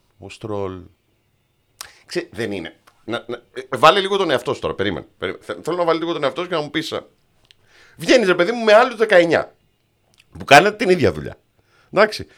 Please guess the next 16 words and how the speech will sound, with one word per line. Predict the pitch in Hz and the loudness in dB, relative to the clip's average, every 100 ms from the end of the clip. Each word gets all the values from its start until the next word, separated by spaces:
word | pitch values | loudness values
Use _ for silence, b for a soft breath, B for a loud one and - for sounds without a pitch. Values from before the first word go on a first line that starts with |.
| b b b | b b b
Και | 269 | -8
πας, | 269 - 220 | 0 2 2
ρε | 202 | 0
παιδί | 214 | -2
μου, | 294 262 - 185 | -4 -8 -8 -6
δεν | 311 | 2
λέω | 247 | 2
Φόρμουλα | - 143 117 104 | 4 4 4 2
ένα | 92 90 | 2 2
τώρα, | 185 277 262 | 0 -4 -4
λέω | 254 311 294 | -6 -6 -4
πας | 294 302 | -2 -2
σε | 294 | 0
ένα | 240 | 2
μέρος. | 196 139 82 - | 4 2 0 -6
Εντάξει. | - 233 - - | 0 0 0 -10